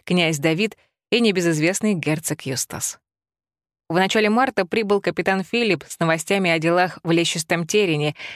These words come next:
и Багнистовой низине. Пришло и письмо из Авиньона с решением папского суда и ответная грамота великого магистра. По этому случаю Илария пригласила феодалов на первый королевский совет.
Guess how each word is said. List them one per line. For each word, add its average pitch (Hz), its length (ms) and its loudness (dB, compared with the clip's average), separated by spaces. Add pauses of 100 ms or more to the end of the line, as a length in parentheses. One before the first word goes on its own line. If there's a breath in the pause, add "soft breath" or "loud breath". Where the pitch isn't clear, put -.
(140 loud breath)
и 170 220 2
Багнистовой 160 880 0
низине. 160 640 -2 (320)
Пришло 175 340 2
и 240 80 2
письмо 208 360 0
из 220 120 2
Авиньона 185 560 2
с - 80 -2
решением 175 540 2
папского 160 480 0
суда 160 360 0 (460 loud breath)
и 185 60 2
ответная 185 560 0
грамота 170 460 0
великого 156 500 0
магистра. 147 640 -4 (680)
По 160 80 0
этому 160 380 0
случаю 165 500 -2 (400 loud breath)
Илария 262 400 4
пригласила 190 560 0
феодалов 185 720 0
на 160 140 0
первый 214 440 -2
королевский 147 640 -4
совет. - 520 -6